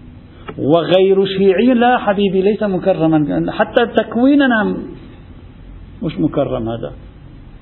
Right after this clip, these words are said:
أنت تريد أن تعبر من التكوين إلى التشريع، صار الأمر صعب عليك. فلا بد من حل مشكلة أخبار الطينة،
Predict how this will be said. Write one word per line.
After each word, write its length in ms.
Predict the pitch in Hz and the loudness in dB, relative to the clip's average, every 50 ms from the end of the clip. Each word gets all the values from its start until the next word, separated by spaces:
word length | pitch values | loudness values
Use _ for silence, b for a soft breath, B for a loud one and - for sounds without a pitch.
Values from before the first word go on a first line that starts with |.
| - - - | -14 -8 -6
أنت 280 | 170 - 160 151 139 - | -2 0 0 0 2 2
تريد 200 | 170 160 170 - | 2 2 2 2
أن 140 | 170 160 156 | 0 2 4
تعبر 320 | 175 165 156 160 175 170 | 4 4 4 2 2 0
من 120 | 170 165 | 2 0
التكوين 440 | 170 165 170 180 - - 180 180 185 | 0 0 0 -2 -2 0 0 0 0
إلى 120 | 196 196 202 | 2 0 0
التشريع، 460 | 202 - 233 214 247 277 302 285 262 - | 0 0 0 0 2 2 2 2 0 0
صار 160 | 233 220 190 | 0 0 0
الأمر 220 | 190 220 220 202 180 | 0 0 0 -2 -2
صعب 340 | - - 175 151 131 120 | -4 -2 -2 -2 -2 -2
عليك. 200 | 117 113 107 92 - B B B B B B B - - | -4 -6 -8 -10 -12 B B B B B B B -2 2
فلا 260 | 208 220 240 240 247 | 2 4 4 2 2
بد 340 | 247 339 349 339 311 269 240 | 2 2 2 2 4 2 4
من 160 | 226 220 180 | 4 2 0
حل 380 | - - 214 208 196 190 190 | 0 0 0 2 2 2 2
مشكلة 560 | 180 180 175 - - 190 185 175 165 - - - | 2 2 0 0 0 0 2 2 0 0 -2 -2
أخبار 360 | - - 165 160 160 156 156 | -4 -2 0 2 2 2 2
الطينة، 460 | 151 - - - 143 143 139 151 190 | 0 -2 -2 0 2 2 4 4 2